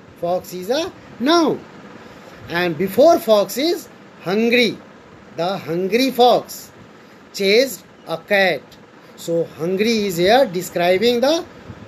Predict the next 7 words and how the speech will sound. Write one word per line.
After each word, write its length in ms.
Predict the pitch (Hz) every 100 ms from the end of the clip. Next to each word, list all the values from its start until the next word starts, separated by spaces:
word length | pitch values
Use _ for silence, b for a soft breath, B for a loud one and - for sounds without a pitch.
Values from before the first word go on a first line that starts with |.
| - - -
fox, 600 | 254 320 269 - - - - - - - - -
the 100 | 190
noun. 420 | 262 302 247 127 -
And 140 | 156 156
so 320 | - 214 208
hungry 480 | 147 180 185 214 254
is 340 | 330 -